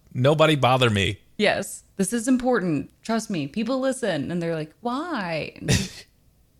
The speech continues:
Speaker 2: They, because they don't consume information this way. It's just not on their radar to think,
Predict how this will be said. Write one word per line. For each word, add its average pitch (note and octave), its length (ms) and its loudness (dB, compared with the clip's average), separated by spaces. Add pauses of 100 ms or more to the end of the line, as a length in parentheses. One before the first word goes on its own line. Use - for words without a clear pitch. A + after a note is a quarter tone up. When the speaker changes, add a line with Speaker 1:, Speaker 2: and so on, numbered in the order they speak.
(400)
Speaker 2:
They, A3+ 240 2
because A3+ 320 0
they C4 100 0
don't C4 180 0
consume B3 540 2
information E3 640 -2
this C#3+ 220 -4
way. B2 340 -6
It's - 240 -6
just G#3+ 320 -4
not G3+ 300 0
on F3 180 -2
their F3 160 -2
radar E3 460 -2
to E3+ 100 -4
think, D3+ 400 -2